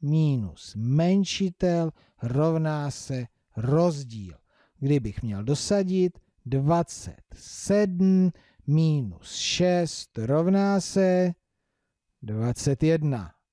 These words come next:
A budu doplňovat do tabulky.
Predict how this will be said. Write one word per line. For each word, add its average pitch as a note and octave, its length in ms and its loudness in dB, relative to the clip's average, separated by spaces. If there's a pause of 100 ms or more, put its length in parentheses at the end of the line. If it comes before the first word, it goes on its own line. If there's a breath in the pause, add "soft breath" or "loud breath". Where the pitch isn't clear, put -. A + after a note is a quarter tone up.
(280)
A C#3+ 180 2
budu C#3 320 0
doplňovat B2+ 800 -2 (320)
do A2 260 -2
tabulky. B2+ 680 -4